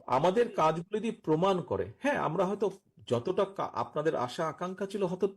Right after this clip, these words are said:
Speaker 1: হয়তো ততটা আমরা করতে পারিনি, কিন্তু আমাদের যে করার ইচ্ছা আছে, করার লক্ষ্য আছে,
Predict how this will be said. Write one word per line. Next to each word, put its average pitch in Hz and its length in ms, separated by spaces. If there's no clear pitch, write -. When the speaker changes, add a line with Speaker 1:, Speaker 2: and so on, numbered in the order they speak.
Speaker 1:
হয়তো 170 300
ততটা 214 480
আমরা 196 180
করতে 190 380
পারিনি, 110 300
কিন্তু - 460
আমাদের 175 540
যে 143 140
করার 190 300
ইচ্ছা 147 400
আছে, 170 320
করার 143 280
লক্ষ্য 147 440
আছে, 101 420